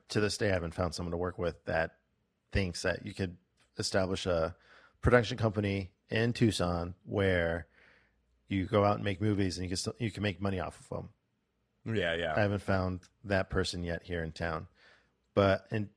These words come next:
Speaker 1: everyone else is like, "Sure, let's do a production company, but we're gonna go out and we're gonna do, uh, event A V. We're gonna do commercial work. We're gonna do web videos for companies. We're gonna"
Speaker 2: So they don't, they don't align with your, your kind of goals.
Speaker 1: No. So the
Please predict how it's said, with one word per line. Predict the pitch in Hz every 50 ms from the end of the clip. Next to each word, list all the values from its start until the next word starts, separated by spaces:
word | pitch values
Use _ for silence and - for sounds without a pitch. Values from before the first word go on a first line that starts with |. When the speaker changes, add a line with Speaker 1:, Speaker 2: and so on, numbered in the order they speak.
| _ -
Speaker 1:
everyone | 123 104 110 104 104 107 120
else | 151 175 175 147 - -
is | 135 104 92
like, | 117 117 110
"Sure, | - - - 175 143
let's | 113 113 -
do | - 123
a | 110
production | - - 107 135 151 - - 110
company, | - 107 95 - 101 101 95
but | 92 101
we're | 107 107 104
gonna | 98 113 110 98
go | 98 107 107
out | 104 101 104
and | 110 104
we're | 101 98
gonna | 104 101 98
do, | 90 87 101 98 101 101 98 95 95 92 95 95 - - - - _ _ _ _ _ - - -
uh, | 98 87 85 - -
event | 110 104 95 117 120 - -
A | 135 113 113 107
V. | 104 135 131 101 92
We're | 85 90 90
gonna | 90 101 98 92
do | 98 95 98 101 98 98 95 92 92 92 92 92 90 90 - _ _ _ _ _ _ _
commercial | - - 110 120 131 127 - 110 92
work. | 85 87 78 80 - - -
We're | 98 98
gonna | 104 107 104 92
do | 95 101 98 95
web | 92 110 117 107 95
videos | 101 87 90 87 85 82 -
for | - - 92
companies. | - - 120 104 - 87 78 71 - - - - - _ _ _ _ _ _ _ _ _ _ _
We're | - 104
gonna" | 101 107 101 104 104
Speaker 2:
So | - - 110
they | 101 110 107
don't, | 107 104 104 101 - - 98
they | 98 101
don't | 95 98 98 -
align | 95 95 92 92 90 87 90 90 87
with | 85 85 - -
your, | 90 87 87 85 85 85 82 - _ -
your | 85 85 85 80
kind | - - 80
of | 78 - -
goals. | 95 - 131 - - 104 104
Speaker 1:
No. | 113 113 107 98 92 87
So | 82 - - - 107 107 107 107
the | 98 90 104 107 101